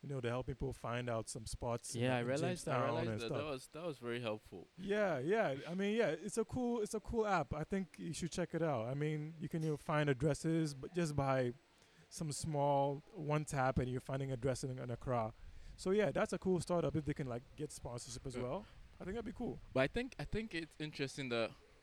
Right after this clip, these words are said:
Speaker 2: when you thought of startup, you said, "I don't, I don't see lots of Ghanaian apps on my phone." Are startups limited to tech apps, to tech only?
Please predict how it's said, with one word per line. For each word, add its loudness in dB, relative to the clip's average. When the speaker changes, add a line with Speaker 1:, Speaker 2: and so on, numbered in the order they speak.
Speaker 2:
when 2
you -2
thought -4
of -4
startup, -6
you -8
said, 0
"I -2
don't, -4
I 2
don't -2
see -2
lots 0
of -6
Ghanaian -6
apps -4
on -10
my -8
phone." -12
Are -10
startups -8
limited -8
to -16
tech -10
apps, -16
to -18
tech -8
only? -12